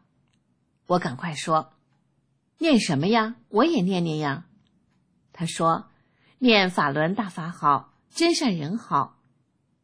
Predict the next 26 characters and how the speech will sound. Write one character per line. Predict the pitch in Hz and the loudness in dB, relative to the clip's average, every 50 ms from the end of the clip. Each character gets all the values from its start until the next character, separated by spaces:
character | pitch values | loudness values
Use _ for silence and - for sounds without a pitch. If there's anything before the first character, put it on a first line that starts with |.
| _ _ _ _ _ - | _ _ _ _ _ -6
我 | - 147 | -4 -4
说 | 139 - - 156 160 156 - - _ _ _ _ _ _ _ - | -4 -2 0 2 0 0 0 -6 _ _ _ _ _ _ _ 0
：“那 | - 254 220 190 | 4 4 4 4
咱 | - 165 165 175 | 4 2 0 2
们 | 175 180 | 0 2
就 | 185 190 165 160 160 156 | 4 4 6 6 6 4
共 | 160 - 339 302 214 | 4 2 2 2 2
同 | 202 - - 160 190 | 0 0 -4 -4 -2
精 | 208 269 254 254 262 | 0 2 4 4 4
进， | 262 269 220 170 - - _ _ - | 4 2 -2 -2 -2 -8 _ _ -12
前 | - - 214 175 220 262 | -6 -2 0 0 0 0
程 | - 208 151 151 180 | 0 -2 -4 -4 -2
光 | - 240 247 262 | -2 0 2 2
明。” | 254 196 135 139 147 - _ _ _ _ _ _ _ _ _ _ _ _ _ _ _ _ _ _ _ _ _ _ _ _ _ | 2 2 0 -2 -6 -8 _ _ _ _ _ _ _ _ _ _ _ _ _ _ _ _ _ _ _ _ _ _ _ _ _
选 | - - 226 196 190 | -4 0 2 2 2
择 | 175 208 196 | 4 2 0
红 | 185 - 170 156 196 233 | 0 0 -2 0 2 2
银 | 240 214 160 156 160 175 - _ _ _ | 2 2 2 0 -2 -4 -8 _ _ _
荣 | _ 226 190 175 156 175 220 | _ -8 -4 -2 -2 -2 -2
法。 | 240 - 202 147 135 - _ _ _ _ _ _ _ _ _ _ _ _ _ _ _ _ _ _ _ _ _ _ _ _ - | -4 -6 -8 -12 -12 -14 _ _ _ _ _ _ _ _ _ _ _ _ _ _ _ _ _ _ _ _ _ _ _ _ -2
同 | - 254 254 294 | 2 4 6 6
修 | 277 - 339 330 | 6 4 2 2
惊 | 339 349 370 370 | 2 2 2 2
喜 | 370 - - 170 | 0 0 -2 -4
地 | 139 131 | -4 -4
说 | 139 - - 156 156 151 - - | -8 -4 0 0 0 0 0 -6